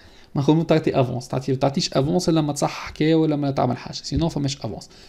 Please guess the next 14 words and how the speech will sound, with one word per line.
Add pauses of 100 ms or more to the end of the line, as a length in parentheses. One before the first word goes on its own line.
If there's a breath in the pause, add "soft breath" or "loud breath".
(120 loud breath)
مش
كيما
تتعدى
باجونس
أمورك
واضحة،
دونك
تا
فماش
حاجة
اسمها
أجونس، (340 loud breath)
آه،
فوالا.